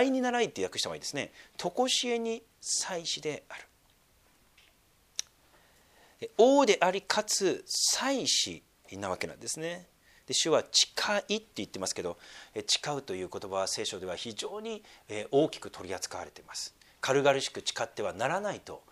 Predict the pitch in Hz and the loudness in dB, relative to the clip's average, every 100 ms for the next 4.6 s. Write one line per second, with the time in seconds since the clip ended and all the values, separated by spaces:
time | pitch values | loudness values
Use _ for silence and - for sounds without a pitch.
0 | - - - - 101 90 80 - 92 - | -20 -20 -8 -2 0 -2 -6 -8 -8 -8
1 | - 82 82 107 104 - - - 95 113 | -14 -10 -10 -8 -10 -10 -20 -14 -10 -8
2 | - 127 - 170 180 - - 175 185 180 | -8 -6 -2 0 0 -4 -4 -10 -4 -4
3 | 175 117 107 - - 170 - 175 - - | -2 -6 -6 -8 -6 -6 -4 -4 -4 -4
4 | - - 101 95 104 | -6 -8 -8 -2 -2